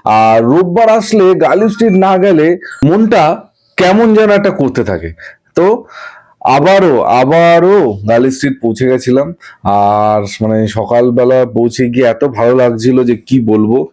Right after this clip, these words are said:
গার্লিক স্ট্রিটের ভিডিও দিলেই কিছু কিছু বন্ধুরা আর এমন কয়েকটা প্রশ্ন করে যেগুলো আমার কাছে প্রায় দিনই ঘুরে ফিরে আসে। তাই আমি যখনই গার্লিক স্ট্রিটের ভিডিও করি মাঝে মধ্যে সেই প্রশ্নের উত্তর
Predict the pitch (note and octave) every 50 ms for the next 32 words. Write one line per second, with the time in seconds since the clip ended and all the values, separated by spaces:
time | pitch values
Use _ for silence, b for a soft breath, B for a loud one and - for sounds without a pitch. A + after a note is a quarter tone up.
0 | _ _ - A#2+ C3+ D#3 F3 G#3+ G3+ G3+ A3+ A3 G3+ B3+ A#3+ F#3+ E3 F#3+ G3 F#3
1 | A3+ A#3 A3+ F3+ G3 A3 G#3 G3 F3 E3+ F3 F#3+ F#3+ b b b b b b b
2 | b _ _ - F3+ F3+ F3+ G3+ G3+ G#3+ G3 G#3+ F#3+ E3+ F3+ F3+ F#3 F#3+ F#3+ F3+
3 | D#3 C3+ C3+ D3+ F#3+ - _ _ _ - - A#2+ B2 B2+ B2+ C3 - C3+ C3+ C#3+
4 | D#3+ E3+ F3 F3+ F3+ F3+ F3+ F#3 F3+ F3 E3+ D#3+ E3 E3 E3+ F3+ D3+ E3 E3 D3+
5 | - - F#3 E3+ D#3+ D#3+ C#3 C3+ D3 D#3+ D3 C3 D3 D#3+ D#3+ E3+ F#3 G3 G3 G3
6 | G3 F3+ - - - C#3+ D#3+ F3+ F3+ E3 F#3 - - G3 G3 G3 G3+ G3+ G3 G#3
7 | G#3+ - _ - D3 D3 D#3 E3 D#3+ E3+ F3+ F3+ F3+ D3+ C3 C#3 D3 D3+ C3+ -
8 | D3 C3+ A#2+ G2+ F#2 - - - _ B B B B B B B B B B B
9 | _ _ - F3+ F3+ E3+ D#3+ D#3+ D#3+ D#3+ b b b b b - - C#3+ E3 F#3
10 | F#3 E3 F3+ E3 D#3 F#3+ A3 A3+ G#3 G3+ F3+ F3+ F#3+ F#3 F#3+ - F#3 F#3+ G3+ F#3+
11 | E3 F3 F3+ E3 F#3+ F#3 E3 E3 F#3 F3+ F#3+ F#3 E3+ D#3+ D#3+ D#3 D#3+ F#3+ F#3+ F#3+
12 | G3 F#3 E3 F#3 G3+ G3 - F3 E3 E3 - - D#3 C#3+ - - E3 D#3 C#3+ C3
13 | - - F3+ F#3